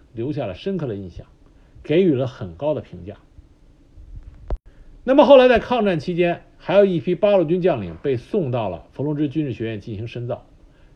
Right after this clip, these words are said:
其中包括刘亚楼和卢东升。啊，刘亚楼大家都知道，四野的参谋长，后来解放以后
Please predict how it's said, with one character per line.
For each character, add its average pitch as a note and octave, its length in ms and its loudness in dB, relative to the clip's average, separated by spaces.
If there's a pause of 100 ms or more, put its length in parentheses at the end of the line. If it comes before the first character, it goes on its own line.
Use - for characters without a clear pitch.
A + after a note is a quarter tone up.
(140)
其 F#3 200 0
中 G#3 160 4
包 G3+ 200 8
括 E3 180 4
刘 B2 220 0
亚 A#2+ 100 0
楼 F#2 280 -6
和 - 280 -12
卢 A2+ 160 -6
东 C3 140 -8
升。 D3+ 200 -10 (540)
啊， - 80 -18
刘 D#3 160 0
亚 D#3+ 80 2
楼 B2+ 160 0
大 D3+ 120 0
家 B2 100 -2
都 A2+ 160 -4
知 A2 180 -6
道， - 220 -8 (260)
四 F3 280 -2
野 G#2 100 -2
的 F#2 100 -8
参 D3+ 200 -6
谋 B2+ 80 -4
长， - 180 -10 (760)
后 E3 260 4
来 B2+ 320 -2 (120)
解 G2+ 220 -8
放 B2+ 220 -6
以 F#2+ 80 -8
后 - 380 -2